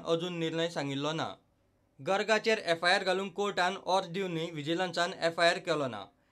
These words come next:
एफआयआर घालूंक चीफ सेक्रेटरीन खंय मान्यताय दिल्ली ना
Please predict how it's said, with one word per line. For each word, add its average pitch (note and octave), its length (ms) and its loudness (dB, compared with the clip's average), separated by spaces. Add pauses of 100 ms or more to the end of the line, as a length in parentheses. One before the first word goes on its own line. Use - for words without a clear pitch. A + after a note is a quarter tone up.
(160)
एफआयआर G3 360 2
घालूंक F3+ 320 0
चीफ F#3+ 220 -8
सेक्रेटरीन F3 560 -2
खंय E3+ 140 0
मान्यताय D3 520 -2
दिल्ली D3+ 280 -4
ना G#2+ 160 -8